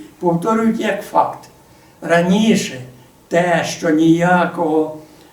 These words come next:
е, ніякої Переяславської угоди не було в природі, це було заборонено говорити. За це людей саджали в тюрму. Е,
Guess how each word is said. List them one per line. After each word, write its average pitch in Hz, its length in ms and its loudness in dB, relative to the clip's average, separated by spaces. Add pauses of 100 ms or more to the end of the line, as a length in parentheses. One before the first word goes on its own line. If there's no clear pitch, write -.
(200)
е, 147 520 -4 (120)
ніякої 170 640 0
Переяславської 170 920 2
угоди 160 440 6 (320)
не 185 200 4
було 180 420 6
в - 100 0
природі, 151 800 -2 (1400)
це 196 520 0 (100)
було 170 400 2
заборонено 160 800 0
говорити. 127 600 -4 (440)
За 147 200 -4
це 185 240 0
людей 170 520 -2 (100)
саджали 147 560 -4
в 143 160 -10
тюрму. 135 420 -6 (2250)
Е, 127 260 0